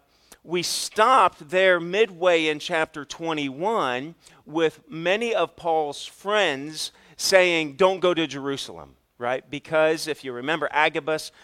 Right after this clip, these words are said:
the prophet, he came and he said, "Who, whoever's belt this is," and he, he's taking Paul's belt, he says, "Whoever's belt this is,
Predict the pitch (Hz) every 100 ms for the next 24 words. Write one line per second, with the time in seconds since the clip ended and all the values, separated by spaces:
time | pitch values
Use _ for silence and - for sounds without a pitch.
0 | - 147 - 160 165 175 139 147 143 160
1 | 175 175 170 156 _ _ _ _ _ _
2 | _ _ 131 135 - 147 139 147 143 135
3 | 156 165 165 131 156 156 165 151 151 147
4 | 147 156 135 123 - 147 135 156 165 147
5 | - 147 143 131 147 151 139 135 147 131
6 | - - 165 196 175 143 170 175 160 165
7 | - - 165 165 165